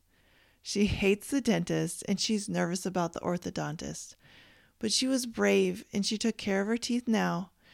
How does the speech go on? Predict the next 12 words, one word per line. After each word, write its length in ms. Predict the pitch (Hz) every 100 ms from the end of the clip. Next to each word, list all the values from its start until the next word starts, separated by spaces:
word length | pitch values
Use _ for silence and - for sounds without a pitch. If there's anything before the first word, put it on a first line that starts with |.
| - -
so 140 | -
that 180 | 233 208
she 160 | - 247
can 140 | 285
enjoy 500 | 285 277 202 185 - -
pain-free, 760 | - 185 262 - 196 175 190
straight, 580 | - - - 170 180 -
healthy 460 | - 180 185 240 262
teeth 380 | - 170 170 -
in 100 | -
the 80 | 185
future. 560 | 185 254 320 - -